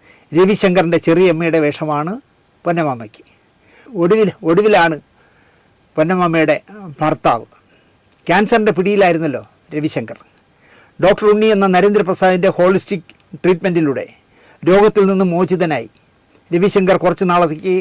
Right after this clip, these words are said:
തറവാട്ടിലേക്ക് വരുന്നതാണ് സീൻ. രവിശങ്കർ ചത്തുപോകും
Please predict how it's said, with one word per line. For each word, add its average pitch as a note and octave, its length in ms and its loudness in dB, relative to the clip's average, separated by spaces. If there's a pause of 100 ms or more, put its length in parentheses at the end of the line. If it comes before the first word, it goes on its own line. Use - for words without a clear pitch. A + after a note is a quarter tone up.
(500)
തറവാട്ടിലേക്ക് F3 600 2
വരുന്നതാണ് E3 580 0
സീൻ. B2 280 -8 (760)
രവിശങ്കർ F#3+ 460 2
ചത്തുപോകും E3+ 800 0